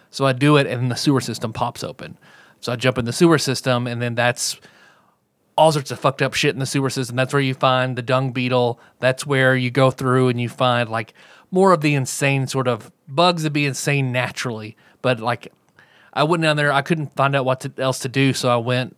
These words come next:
and just went exploring, and I found a giant fluke wor-, worm, like, massive fluke. You kill and you get the fluke charm,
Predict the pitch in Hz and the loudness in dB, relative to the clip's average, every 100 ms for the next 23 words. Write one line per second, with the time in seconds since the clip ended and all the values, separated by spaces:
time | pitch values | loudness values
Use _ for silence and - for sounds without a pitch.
0 | - 131 117 123 120 117 - 123 120 113 | -10 -8 -6 -4 -4 -6 -6 -2 -2 -2
1 | 110 107 127 113 104 101 127 123 123 - | -4 -4 -4 -4 -4 0 0 0 -4 -10
2 | 135 131 131 123 107 80 - - 123 107 | -4 -2 -2 -6 -8 -8 -10 -8 -4 -4
3 | 110 110 110 - - - - - 123 139 | -6 -8 -8 -10 -20 -20 -20 -12 -4 -2
4 | 139 - 135 120 - _ _ - 143 131 | -2 -2 -4 -4 -12 _ _ -2 2 0
5 | - - - 165 160 143 127 127 - - | -2 -12 -2 2 4 2 -4 -8 -8 -6
6 | 139 - - 117 117 98 | -6 -6 -6 -6 -8 -14